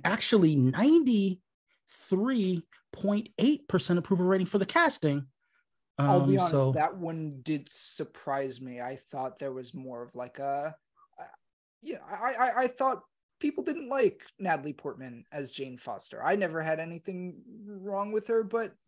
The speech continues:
Speaker 2: I felt
Speaker 1: I think
Speaker 2: like
Speaker 1: people thought that she was underused. You
Speaker 2: Yeah.
Speaker 1: know, I think people thought that she didn't have anything to do pre Love and Thunder. And I think that's why so many people were psyched about her being in Love and Thunder, because they were like, "Hey, Jane's gonna do a thing,"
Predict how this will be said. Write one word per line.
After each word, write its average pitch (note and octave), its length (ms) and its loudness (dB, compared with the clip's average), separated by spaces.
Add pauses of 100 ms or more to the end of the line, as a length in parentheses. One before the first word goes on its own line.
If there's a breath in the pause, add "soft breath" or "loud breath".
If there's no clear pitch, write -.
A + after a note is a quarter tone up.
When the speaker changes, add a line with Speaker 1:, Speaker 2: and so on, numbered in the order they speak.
Speaker 2:
I G3+ 140 -6
felt G3 240 4
Speaker 1:
I - 40 8
think F4 140 8
Speaker 2:
like - 80 4
Speaker 1:
people C4 440 6 (100)
thought E3+ 220 6
that C#3+ 100 -2
she - 160 0
was C#3 220 2 (100)
underused. A#2 1400 0 (500 soft breath)
You D3 140 0
Speaker 2:
Yeah. B2+ 80 6
Speaker 1:
know, A#2 320 0
I C3+ 140 4
think D#3+ 180 6
people D3+ 240 4
thought B2+ 220 2
that A#2+ 80 -8
she - 120 0
didn't A#2+ 140 0
have A2+ 120 -2
anything A2+ 280 0
to G#2 80 -2
do G2 540 -2 (500 soft breath)
pre A#2 580 4
Love A#2+ 200 4
and A2 120 -2
Thunder. A2+ 280 0
And G#2+ 100 -2
I A#2+ 60 0
think C#3 160 2
that's C3+ 240 2
why B2 340 -2 (220 loud breath)
so C3 100 0
many B2+ 120 4
people B2+ 300 4
were A2 340 -2 (120)
psyched C3 560 0 (380 soft breath)
about A#2 300 -2
her A2 140 -6
being G3 320 8
in A2+ 100 4
Love A2+ 180 2
and G#2 120 -4
Thunder, A2+ 240 0
because A2 300 -4
they A#2+ 100 0
were A#2 120 0
like, A#2 180 -2
"Hey, B3+ 520 6 (340)
Jane's B3 280 8
gonna A#3 160 6
do D4 220 8
a G3+ 40 8
thing," G2+ 360 2